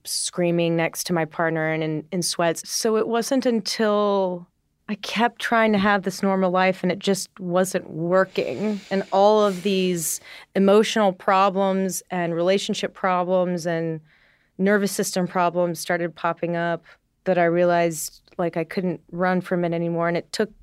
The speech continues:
sort of everything falling apart and my marriage falling apart and becoming a new mom that really changed everything. So that's what I was doing in between,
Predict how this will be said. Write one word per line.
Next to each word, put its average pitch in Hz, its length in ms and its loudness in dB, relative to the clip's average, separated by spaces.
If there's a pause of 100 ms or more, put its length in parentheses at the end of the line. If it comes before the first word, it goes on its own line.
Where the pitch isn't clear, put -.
(140)
sort 180 240 0
of - 120 -18
everything 175 340 2
falling 170 340 0
apart 156 480 0
and 165 100 -4
my 160 100 -2
marriage 165 380 0
falling 160 300 -4
apart 156 460 -2
and 151 300 -6 (420)
becoming 165 400 -2
a 160 40 0
new 160 120 0
mom 156 640 -2 (520)
that 160 140 -2
really 151 680 -2 (200)
changed 165 440 -4
everything. 147 240 -6
So 190 120 -2
that's 185 240 0
what 240 100 0
I 226 80 2
was 175 180 -4
doing 190 420 0
in 160 80 -4
between, 160 720 -4